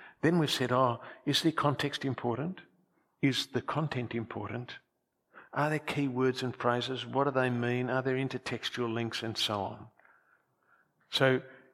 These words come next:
what I'm saying is that the task of reading and understanding the Bible becomes more and more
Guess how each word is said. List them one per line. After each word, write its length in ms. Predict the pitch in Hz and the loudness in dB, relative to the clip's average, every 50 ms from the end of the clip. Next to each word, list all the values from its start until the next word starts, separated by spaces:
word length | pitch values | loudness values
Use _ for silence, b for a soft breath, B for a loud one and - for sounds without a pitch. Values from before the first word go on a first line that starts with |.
| _ _ _ _ _ _ _ _ _ | _ _ _ _ _ _ _ _ _
what 220 | 139 139 175 190 | 6 8 8 8
I'm 140 | 196 190 165 | 8 6 6
saying 460 | - - 139 131 127 127 127 123 110 | 4 4 6 6 6 6 4 2 0
is 440 | 98 95 104 107 101 - - - - - _ _ _ _ _ _ | -2 -4 -6 -8 -4 -2 -2 -2 -4 -6 _ _ _ _ _ _
that 160 | - 131 - | 2 2 2
the 80 | - 131 | 0 -2
task 520 | - - - 143 151 175 170 151 - - | -2 0 0 2 2 2 2 0 0 -2
of 180 | 147 127 107 110 | -2 -2 -2 0
reading 340 | 120 131 135 139 135 135 127 | 2 4 4 4 4 2 2
and 100 | 117 120 | 2 0
understanding 680 | 123 120 117 117 - - 117 117 113 113 110 110 107 | 0 0 -2 -2 -2 -2 -2 -2 -2 -2 -4 -4 -4
the 80 | 104 104 | -6 -6
Bible 520 | 101 - 117 120 127 127 117 - 110 107 104 101 - - - - - - - - - - | 0 2 4 6 6 6 4 2 -2 -10 -10 -14 -14 -16 -18 -20 -20 -20 -20 -20 -12 -12
becomes 360 | 113 - - 120 117 110 - | -8 -2 0 0 0 0 -4
more 500 | 113 113 120 127 135 147 160 160 160 - - | -4 0 0 2 2 4 2 2 0 0 0
and 240 | 139 127 123 120 120 | -2 0 0 0 0
more 480 | 120 120 120 120 117 117 117 117 113 | 2 2 2 4 4 2 2 0 -2